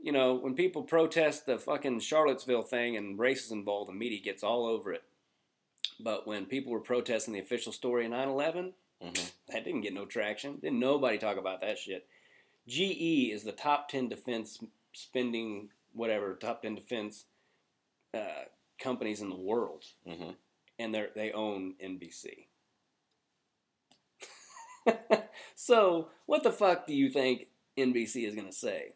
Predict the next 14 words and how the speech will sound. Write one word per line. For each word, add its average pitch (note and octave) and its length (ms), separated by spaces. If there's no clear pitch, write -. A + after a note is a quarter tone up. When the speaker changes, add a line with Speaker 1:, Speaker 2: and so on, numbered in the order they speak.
Speaker 1:
They're B3 140
gonna G3+ 180
do B2+ 340
what G#2+ 380
they're G2 120
told. - 300
You A#2+ 120
know? C#3 320
They're B2+ 120
gonna B2 140
report C#3+ 400
what G#2 160
they're F2+ 120
told, F2+ 360